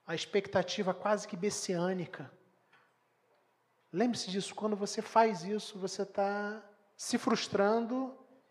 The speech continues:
e matando seus relacionamentos, seu relacionamento aos poucos. Você tá matando o seu cônjuge. Só Jesus é o Messias.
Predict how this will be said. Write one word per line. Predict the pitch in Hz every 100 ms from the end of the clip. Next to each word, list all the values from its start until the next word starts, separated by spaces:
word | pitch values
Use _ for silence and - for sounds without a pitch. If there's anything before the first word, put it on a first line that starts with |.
| _
e | 208
matando | 208 208 - 214 240 214
seus | 190 160
relacionamentos, | 180 156 185 160 151 160 170
seu | -
relacionamento | 175 175 180 170 170 170
aos | 214
poucos. | - 214 214 139 - - _ _ _ _ _ _ _ _ _ _ _ _ _ _
Você | -
tá | 160
matando | 180 190 202 226
o |
seu | -
cônjuge. | 214 208 214 160 139 - - _ _ _ _ _ _ _ _ _ _ _ _ _ _ _ _ _ _ _ _
Só | - 202
Jesus | 233 233 180 254
é | 214
o |
Messias. | 196 151 - 165 127 -